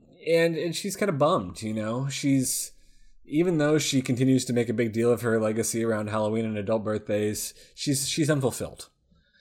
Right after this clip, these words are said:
Um, and that's when they learn that the first hybrid baby has been born,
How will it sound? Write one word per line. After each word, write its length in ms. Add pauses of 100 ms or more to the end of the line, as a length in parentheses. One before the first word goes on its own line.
(420)
Um, 600 (680)
and 140
that's 160
when 60
they 80
learn 180
that 120
the 60
first 580 (520)
hybrid 300
baby 260
has 100
been 220
born, 500